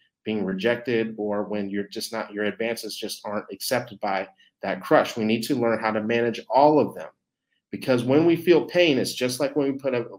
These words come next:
put our hand on a hot stove. That pain that we feel tells us, "Hey, get your hand off the goddamn stove." And if we didn't feel that pain, guess what? We would cause even more injury.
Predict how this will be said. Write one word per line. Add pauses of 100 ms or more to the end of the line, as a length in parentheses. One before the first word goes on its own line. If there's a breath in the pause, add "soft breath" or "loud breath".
put
our
hand
on
a
hot
stove. (640)
That
pain
that
we
feel
tells
us,
"Hey, (500)
get
your
hand
off
the
goddamn
stove." (960)
And
if
we
didn't
feel
that
pain,
guess
what?
We
would
cause
even
more
injury.